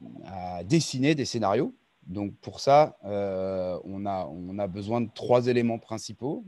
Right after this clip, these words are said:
c'est-à-dire une base, donc c'est rien d'autre que, euh, la représentation de,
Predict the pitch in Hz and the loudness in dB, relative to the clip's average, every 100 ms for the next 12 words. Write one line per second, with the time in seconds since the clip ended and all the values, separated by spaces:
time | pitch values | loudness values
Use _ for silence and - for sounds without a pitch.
0 | - - - 104 107 - 135 131 113 160 | -18 -20 -10 -8 -8 -6 -4 0 2 2
1 | 202 - _ _ 92 98 - - 95 90 | 0 -14 _ _ -14 -12 -14 -10 -8 -6
2 | 85 117 131 139 - 110 117 98 90 90 | -4 -2 -2 -4 -4 -2 0 0 -2 -2
3 | 104 107 - 110 107 107 - 123 131 - | 0 -2 -2 -4 -2 -6 -6 -4 -4 -6
4 | 92 101 98 95 95 95 92 | -8 -4 -4 -4 -2 -4 -4